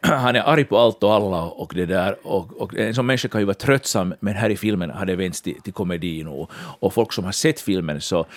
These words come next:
så säger att den är lätt att, att känna igen sig i. Och, och jag är förvånad själv hur gripna folk är när de ser filmen. För jag har kanske tänkt själv så här, att nu har jag gjort en mer humoristisk film. Och igår var det roligt, vi hade en visning i Helsingfors och,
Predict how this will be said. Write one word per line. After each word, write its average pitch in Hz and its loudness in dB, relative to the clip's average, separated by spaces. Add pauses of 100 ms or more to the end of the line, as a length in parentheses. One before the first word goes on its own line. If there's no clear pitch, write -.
(120)
så - -8
säger 107 2
att 78 -6
den 78 -2
är 80 -2
lätt 71 -6
att, - -16
att - -14
känna 82 -4
igen 76 -4
sig 58 -6
i. 67 -10 (380)
Och, 85 -2
och 85 -4
jag 95 -2
är 95 -2
förvånad 101 0
själv 104 -2
hur 87 -6
gripna 113 -4
folk - -10
är - -8
när - -10
de - -10
ser - -8
filmen. 65 -10
För - -8
jag 95 -2
har 156 0
kanske 139 -4
tänkt 87 -6
själv 170 -2
så - -14
här, 64 -4 (340)
att 117 -10
nu 131 0
har 135 2
jag 120 2
gjort 90 -2
en 85 -4
mer 80 -4
humoristisk 90 -2
film. - -8 (320)
Och 98 0
igår 135 4
var 127 0
det 98 0
roligt, 101 0
vi - -6
hade 87 -2
en 85 -6
visning 85 -4
i - -10
Helsingfors - -6 (140)
och, 71 -6